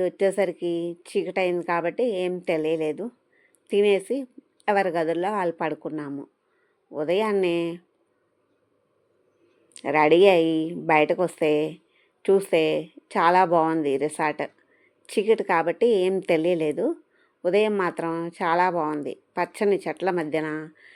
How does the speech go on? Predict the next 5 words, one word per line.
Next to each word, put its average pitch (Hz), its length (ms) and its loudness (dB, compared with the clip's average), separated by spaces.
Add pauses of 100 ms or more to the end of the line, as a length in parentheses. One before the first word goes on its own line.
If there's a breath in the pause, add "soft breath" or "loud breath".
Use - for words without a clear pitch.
(300 soft breath)
చాలా 185 220 4
అందంగా 170 520 -2
అనిపించింది 156 760 -6 (100)
ఈ 165 60 -4
రిసార్ట్స్. 156 580 -6